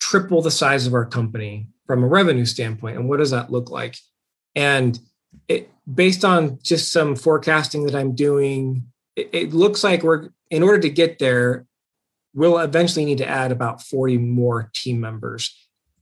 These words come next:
Now, when you get to that size, so at that point, we would be, you know, seventy to eighty team members. Um, you've gotta make sure that people are accountable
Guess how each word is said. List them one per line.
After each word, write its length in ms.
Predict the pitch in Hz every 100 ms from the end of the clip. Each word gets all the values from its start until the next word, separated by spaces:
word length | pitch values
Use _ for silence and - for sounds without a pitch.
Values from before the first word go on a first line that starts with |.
| _ -
Now, 280 | 143 139 123
when 300 | 123 151 160
you 80 |
get 380 | 135 185 208 208 _ _
to 80 | -
that 260 | 185 175 -
size, 460 | - 196 160 139 -
so 80 |
at 80 | 139
that 200 | 190 180
point, 400 | 165 156 143 135
we 160 | 131 156
would 180 | 139 123
be, 440 | 131 123 117 110
you 120 | 147 131
know, 120 | 113
seventy 480 | - 147 139 135 123
to 80 |
eighty 380 | 117 131 131 117
team 280 | 110 - 165
members. 520 | 127 110 104 101 104 - _ _ _ _ _ -
Um, 560 | 123 117 110 107 104 _ _ _ _ _
you've 380 | 147 247 202 -
gotta 280 | 156 175 156
make 200 | 131 120
sure 580 | - 147 135 123 117 113
that 340 | 123 117 110 _ _ _ _ _
people 480 | - 180 151 123 123
are 220 | 131 170
accountable 800 | 147 - 127 120 113 120 117 117